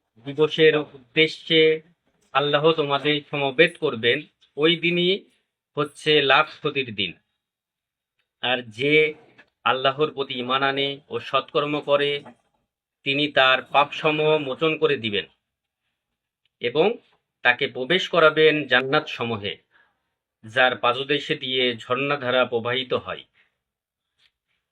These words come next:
যার পাদদেশে দিয়ে ঝর্ণাধারা প্রবাহিত হয়, তথায় তারা স্থায়ী হইবে। এটাই মহা সাফল্য। দশ, দশ নম্বর আয়াত পড়া হচ্ছে, "কিন্তু যারা কুফরি করে এবং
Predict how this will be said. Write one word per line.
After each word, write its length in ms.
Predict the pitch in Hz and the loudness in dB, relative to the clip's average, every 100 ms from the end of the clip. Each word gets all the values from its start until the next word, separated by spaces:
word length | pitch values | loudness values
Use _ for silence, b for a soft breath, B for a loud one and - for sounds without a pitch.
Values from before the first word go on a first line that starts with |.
| _ 113 | _ -4
যার 200 | 135 135 | 2 2
পাদদেশে 540 | 120 127 135 135 135 139 | 2 -2 -2 -4 -6 -8
দিয়ে 300 | 127 131 127 | -4 -2 -2
ঝর্ণাধারা 560 | 117 120 127 131 135 | -4 -4 -4 -2 -2
প্রবাহিত 440 | 127 117 127 131 127 | -2 -2 -2 -2 -2
হয়, 340 | 120 127 127 123 _ _ _ - | -2 0 -2 -6 _ _ _ -18
তথায় 400 | 127 151 160 156 | -4 2 4 4
তারা 260 | 135 131 123 | 0 0 -2
স্থায়ী 360 | 107 - 156 147 | -4 -2 0 0
হইবে। 380 | 120 98 87 - - - _ - | -6 -8 -14 -20 -20 -20 _ -2
এটাই 380 | 139 165 170 156 | 2 6 4 2
মহা 240 | 123 139 | -6 -6
সাফল্য। 560 | - 143 - 175 135 117 120 - _ _ _ _ _ _ _ _ - _ - - | -2 -2 0 -2 -2 -6 -10 -20 _ _ _ _ _ _ _ _ -20 _ -10 -4
দশ, 220 | 139 - - | -4 -4 -6
দশ 240 | 131 147 170 | -2 0 0
নম্বর 240 | 165 165 | 0 2
আয়াত 180 | 160 156 | 0 0
পড়া 180 | 156 143 | 2 2
হচ্ছে, 400 | 135 - 135 165 _ _ _ _ _ _ _ _ _ _ _ _ _ _ _ _ _ _ _ | 0 -4 -2 -2 _ _ _ _ _ _ _ _ _ _ _ _ _ _ _ _ _ _ _
"কিন্তু 260 | 160 160 156 | -4 -2 4
যারা 380 | 156 160 160 | 4 6 4
কুফরি 480 | 156 - 135 175 190 | 2 -2 -6 0 0
করে 400 | 185 175 170 170 | 2 2 4 0
এবং 600 | 160 139 131 139 139 143 | -2 -4 -2 0 0 -2